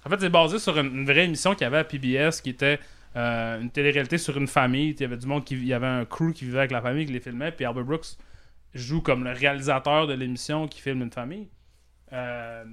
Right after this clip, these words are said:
c'est un peu plus caustique,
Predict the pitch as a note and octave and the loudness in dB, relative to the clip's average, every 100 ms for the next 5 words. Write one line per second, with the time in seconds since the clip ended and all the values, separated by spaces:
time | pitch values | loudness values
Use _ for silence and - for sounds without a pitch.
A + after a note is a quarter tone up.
0 | - - - E3 E3 A#3+ A#3 G#3+ A3+ C#4 | -20 -20 -2 2 2 2 0 0 2 2
1 | C#4 C4+ - _ _ _ _ _ _ - | 2 -2 -8 _ _ _ _ _ _ -2
2 | E3 - - - F#3 F#3+ - - | -2 -2 -10 -4 -4 -4 -8 -20